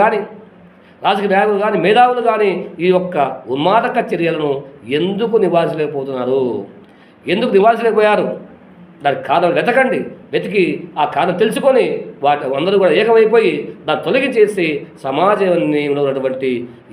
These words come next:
యువతులను యువతి యువకులను, అదేవిధంగా స్త్రీమూర్తులను కాపాడండి, రక్షించండి, అందరినీ ఆదర్శంగా జీవించనియండి, ఆనందంగా జీవించే విధంగా చేయాలని కోరుకుంటూ, నేను తెలియజేసుకుంటూ,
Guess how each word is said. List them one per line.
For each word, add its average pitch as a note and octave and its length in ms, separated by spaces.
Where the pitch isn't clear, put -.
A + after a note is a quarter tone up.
యువతులను E3+ 580
యువతి F#3+ 340
యువకులను, D3+ 680
అదేవిధంగా E3+ 800
స్త్రీమూర్తులను F#3+ 880
కాపాడండి, D3 800
రక్షించండి, C#3+ 760
అందరినీ D#3+ 720
ఆదర్శంగా D3 500
జీవించనియండి, D#3 920
ఆనందంగా E3+ 380
జీవించే D#3+ 280
విధంగా D#3 220
చేయాలని E3+ 680
కోరుకుంటూ, D3 580
నేను C3 140
తెలియజేసుకుంటూ, C3+ 720